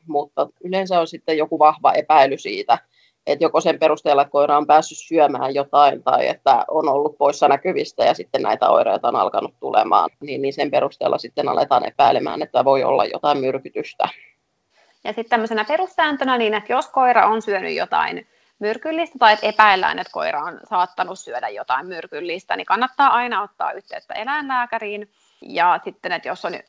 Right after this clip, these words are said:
Speaker 2: joku iso määrä tai joku tosi myrkyllinen aine, niin kannattaa ihan suoraan varata sitten aika ja mennä suoraan tietä eläinlääkäriin. Ja esimerkiksi sitten, että jos vaikka koira on syönyt jotain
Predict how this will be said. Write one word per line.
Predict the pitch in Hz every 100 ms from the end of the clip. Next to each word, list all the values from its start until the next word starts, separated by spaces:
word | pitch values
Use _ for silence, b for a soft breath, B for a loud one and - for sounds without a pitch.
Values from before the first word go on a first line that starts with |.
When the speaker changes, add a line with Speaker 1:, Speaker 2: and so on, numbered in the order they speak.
| -
Speaker 2:
joku | 185 -
iso | 196 202
määrä | 190 202 180
tai | 185 185
joku | 190
tosi | 175 190 190
myrkyllinen | 92 - 170 151
aine, | 180 165
niin | 160
kannattaa | - - - - - -
ihan | 202 196 160 _ _ _ _
suoraan | - 156 123 165
varata | 190 180 175
sitten | - - - -
aika | 151 -
ja | 170
mennä | 175 196 196 - -
suoraan | 202 190 185
tietä | 180 180 165
eläinlääkäriin. | 180 175 180 - 185 180 180
Ja | 170 -
esimerkiksi | - 151 139 - - -
sitten, | 85 - -
että | - -
jos | - - - _ _ -
vaikka | - -
koira | - 123 117
on | 143
syönyt | 165 143 123
jotain | 98 - 123